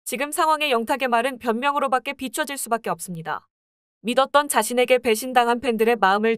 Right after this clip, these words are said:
조금이라도 헤아려 보셨습니까? 정직한 가수가 되기엔 이미 늦은 듯합니다. 그의 이름과 노래 앞에는 이제 늘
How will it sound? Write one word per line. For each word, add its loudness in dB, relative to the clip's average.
조금이라도 0
헤아려 0
보셨습니까? -6
정직한 2
가수가 2
되기엔 0
이미 -2
늦은 -2
듯합니다. -6
그의 2
이름과 2
노래 2
앞에는 0
이제 0
늘 2